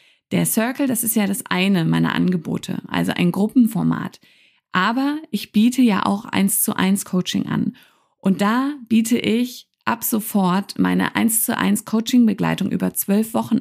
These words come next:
an. Und das ist für dich, wenn du wirklich eine ganz intensive und individuelle Begleitung auf deinem Weg in und durch die Mutterschaft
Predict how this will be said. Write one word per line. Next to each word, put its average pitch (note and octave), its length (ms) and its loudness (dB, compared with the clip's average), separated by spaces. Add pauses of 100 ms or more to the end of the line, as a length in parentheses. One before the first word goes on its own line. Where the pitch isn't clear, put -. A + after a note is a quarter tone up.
an. - 380 -4 (280)
Und F#3 120 2
das A3+ 160 0
ist - 140 -8
für A#3 140 0
dich, A3 220 0
wenn G3+ 100 4
du G3 100 2
wirklich G#3 300 -2
eine G3+ 100 2
ganz A3+ 320 2
intensive G#3+ 800 4
und F#3 180 2
individuelle G3+ 920 2 (420)
Begleitung F#3+ 680 0
auf F#3 240 -2
deinem A3 640 4
Weg G3+ 560 2
in G3 200 4
und F#3 180 0
durch F#3+ 120 0
die F#3+ 140 2
Mutterschaft G3 640 0